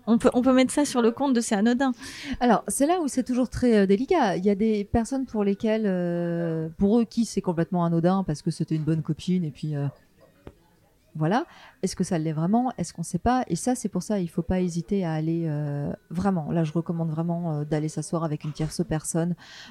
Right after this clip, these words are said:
Speaker 2: euh, pour, euh, comment dire, euh, mettre les choses à plat.
Speaker 1: Vous, alors là, je posais une question à vous en tant
Speaker 2: Mhm.
Speaker 1: que s-, thérapeute sexologue. Qu'est-ce
Speaker 2: Mhm.
Speaker 1: que, euh, vous pensez justement de ce lien finalement qui reste en permanence entre les personnes ?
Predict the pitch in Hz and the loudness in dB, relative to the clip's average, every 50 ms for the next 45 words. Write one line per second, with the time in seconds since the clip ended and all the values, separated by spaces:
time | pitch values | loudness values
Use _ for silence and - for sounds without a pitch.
0 | 190 - - 151 160 151 151 151 - - - - 175 165 160 156 147 143 143 143 | -14 -6 -2 0 2 2 2 0 -4 -6 -2 0 0 0 0 0 -2 -2 -2 -4
1 | 147 - - 175 165 160 160 160 151 156 160 165 170 160 160 151 147 147 160 170 | -6 -6 -6 -6 -6 -4 -6 -6 -6 -6 -6 -6 -4 -2 -2 -2 -2 -2 -2 -4
2 | 165 - - 160 151 - 170 160 160 151 - - - - _ _ _ _ _ _ | -4 -4 -6 -8 -6 -6 -6 -4 -4 -6 -6 -6 -8 -8 _ _ _ _ _ _
3 | _ _ - - - - - - - - - - _ _ _ - 220 220 262 285 | _ _ -14 -12 -12 -12 -12 -16 -18 -20 -20 -20 _ _ _ -8 -4 -2 -2 0
4 | 330 - 262 247 247 294 311 294 277 247 - 269 262 285 269 254 240 233 - 277 | 0 2 2 2 4 4 2 2 0 0 0 0 0 2 0 0 0 -2 -2 -2
5 | 277 - - 233 226 220 214 214 208 - 208 208 208 202 160 170 196 202 202 196 | -2 2 2 2 2 2 -2 -4 -2 -2 -2 0 2 2 2 2 2 2 2 2
6 | 202 208 - - - - - - - - - 214 - _ - - 277 247 233 240 | 2 0 -2 -6 -10 -10 -10 -8 -6 -6 -8 -8 -10 _ -2 2 4 4 4 2
7 | 226 - 247 233 - - 240 226 - - 220 202 190 196 196 220 - 254 196 185 | 2 0 -2 -2 0 0 -2 -2 0 -2 0 2 2 0 0 0 2 2 4 4
8 | 190 233 - 277 262 277 294 - - - - - - - - _ - - 226 220 | 2 2 4 6 6 6 4 0 -4 -20 -20 -20 -20 -20 -12 _ 4 6 6 6
9 | 208 220 214 - 214 220 220 - - 262 269 247 233 226 - - - 202 208 233 | 6 4 4 4 6 4 6 6 6 4 4 4 2 -2 -4 0 2 4 4 4
10 | 285 277 214 190 196 - - - 208 202 196 202 208 214 214 233 233 233 240 233 | 4 4 4 4 4 2 2 6 8 8 8 8 6 6 8 8 8 8 6 2
11 | 226 - - 202 202 196 190 196 202 226 277 285 - - - 202 190 - 202 226 | 0 0 2 4 4 6 6 6 6 4 4 0 -2 -2 -2 0 0 0 -2 -2
12 | 233 - - 196 185 - 180 175 180 175 175 240 381 440 - - 220 214 - - | -4 -4 -4 -4 -2 -2 -2 0 0 2 2 2 0 0 -2 -2 -4 -4 -2 -2
13 | 202 196 196 190 - 190 190 185 - - 202 202 196 | -2 0 0 0 0 -2 -2 -2 -4 -4 -2 0 0